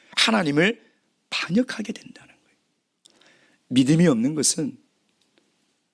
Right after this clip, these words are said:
부끄러운 일이 아니에요. 불신앙은 나쁜 것이 아니에요. 불신앙은 반역이에요.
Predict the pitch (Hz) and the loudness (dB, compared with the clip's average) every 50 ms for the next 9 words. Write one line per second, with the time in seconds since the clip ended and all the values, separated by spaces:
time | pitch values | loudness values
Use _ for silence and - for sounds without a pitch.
0 | _ _ _ _ _ _ - 160 165 - 247 233 226 226 208 180 151 151 165 147 | _ _ _ _ _ _ -12 -12 -4 0 2 4 4 4 4 2 2 0 -2 -4
1 | - - - - - - - - _ _ _ _ _ _ _ _ _ _ _ _ | -6 -8 -16 -20 -20 -20 -20 -20 _ _ _ _ _ _ _ _ _ _ _ _
2 | _ _ _ _ _ _ _ _ _ _ _ _ _ _ _ _ _ _ _ _ | _ _ _ _ _ _ _ _ _ _ _ _ _ _ _ _ _ _ _ _
3 | _ - 175 175 - - - 214 185 151 160 226 240 156 101 - _ _ _ _ | _ -2 0 2 2 2 0 -2 -2 0 2 2 2 0 -2 -6 _ _ _ _
4 | _ _ _ _ _ _ _ _ _ _ - - - - - - 254 262 285 262 | _ _ _ _ _ _ _ _ _ _ -4 -2 -2 -2 -2 0 2 4 4 4
5 | 262 208 - - 214 185 - - 165 170 156 - - - - _ _ _ _ _ | 4 4 2 0 -2 -4 -6 -8 -10 -10 -10 -12 -14 -18 -20 _ _ _ _ _
6 | _ _ _ _ _ _ _ _ _ _ _ _ _ _ _ _ _ _ _ _ | _ _ _ _ _ _ _ _ _ _ _ _ _ _ _ _ _ _ _ _
7 | _ _ - 117 107 - - - 101 95 95 98 104 101 92 95 - _ _ _ | _ _ -4 -2 0 0 0 0 0 -2 0 0 0 -2 -4 -6 -12 _ _ _
8 | _ _ _ _ _ _ _ _ _ - - - 101 98 104 120 135 135 - - | _ _ _ _ _ _ _ _ _ -10 -8 -8 -8 -8 -10 -12 -14 -16 -18 -20
9 | - - - - _ | -20 -20 -20 -20 _